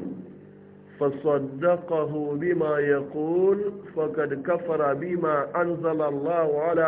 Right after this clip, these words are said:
محمد صلى الله عليه وسلم." Riwaya no chunga, "فقد كفر بما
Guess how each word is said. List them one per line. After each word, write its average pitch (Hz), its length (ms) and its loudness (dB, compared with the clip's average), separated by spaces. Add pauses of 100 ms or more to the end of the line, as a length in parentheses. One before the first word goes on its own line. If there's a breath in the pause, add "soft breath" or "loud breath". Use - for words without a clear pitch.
(140)
محمد 147 600 2 (400)
صلى 135 220 2
الله 135 180 2
عليه 127 280 2
وسلم." 120 440 -4 (500 loud breath)
Riwaya 147 400 6
no 156 160 0
chunga, 147 320 2
"فقد 143 380 0
كفر 165 460 0
بما 156 400 2